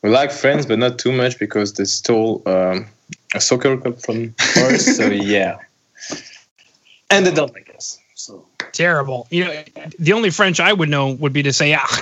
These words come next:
Speaker 3: tabarnak," but you probably
Speaker 2: <laughs>
Speaker 3: wouldn't
Speaker 1: Oh, no,
Speaker 3: understand what that
Speaker 1: that's
Speaker 3: means at all.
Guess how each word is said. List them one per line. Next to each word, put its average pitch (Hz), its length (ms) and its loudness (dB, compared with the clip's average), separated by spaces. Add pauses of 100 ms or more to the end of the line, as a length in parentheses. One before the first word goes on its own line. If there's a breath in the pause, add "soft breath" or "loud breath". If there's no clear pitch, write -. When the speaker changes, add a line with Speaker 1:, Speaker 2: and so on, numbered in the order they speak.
Speaker 3:
tabarnak," 190 840 2 (240 soft breath)
but 170 140 -2
you 165 100 2
probably 165 640 0
Speaker 2:
<laughs> 160 160 -4
Speaker 3:
wouldn't 165 100 -2
Speaker 1:
Oh, 147 140 0
no, 147 80 0
Speaker 3:
understand 151 560 0
what 143 140 -4
that 143 180 -2
Speaker 1:
that's 202 260 -4
Speaker 3:
means 147 280 0
at 143 80 0
all. 160 180 0